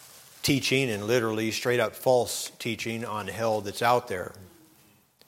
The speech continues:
One modern teacher that I read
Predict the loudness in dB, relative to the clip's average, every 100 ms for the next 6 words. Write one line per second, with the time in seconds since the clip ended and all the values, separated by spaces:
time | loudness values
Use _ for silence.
0 | _ _ _ _ _ 0 2 4 4 6
1 | 6 4 -2 -4 -2 -2 -2 0 0 -2
2 | -6 -12 -12 -6 -4 -2 -2 0 4 4
3 | 2 -6